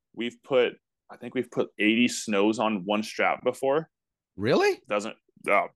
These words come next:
Speaker 1: easy. No problem. Um,
Speaker 2: That's insane.
Speaker 1: I, I had a,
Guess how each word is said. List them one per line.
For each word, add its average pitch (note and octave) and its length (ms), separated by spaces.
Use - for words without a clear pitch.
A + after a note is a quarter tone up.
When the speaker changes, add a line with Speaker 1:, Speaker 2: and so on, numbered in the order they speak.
Speaker 1:
easy. G2+ 420
No G#2+ 220
problem. G2+ 420
Um, D2 380
Speaker 2:
That's - 180
insane. D4+ 420
Speaker 1:
I, - 140
I A2 120
had A#2+ 200
a, A2+ 100